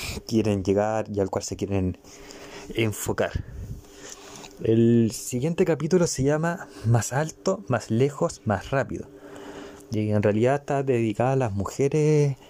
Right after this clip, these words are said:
eh, de Marvel, a, a las fans femeninas, a las superheroínas femeninas y cómo ha sido su evolución.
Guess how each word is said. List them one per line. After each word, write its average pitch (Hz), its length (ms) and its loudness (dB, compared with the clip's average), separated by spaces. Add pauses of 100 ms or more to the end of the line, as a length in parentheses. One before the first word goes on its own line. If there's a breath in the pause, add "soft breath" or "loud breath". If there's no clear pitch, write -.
(580 loud breath)
eh, 98 240 4
de 98 340 4
Marvel, 104 320 0 (520 loud breath)
a, 90 200 -2 (260)
a 101 100 -2
las 95 160 -4
fans 107 220 -4
femeninas, 123 760 2 (460 loud breath)
a 98 100 -2
las 92 120 -2
superheroínas 98 680 0
femeninas 104 380 2
y 120 60 2
cómo 110 180 0
ha 101 40 -6
sido 117 240 0
su - 120 -4
evolución. 90 460 -2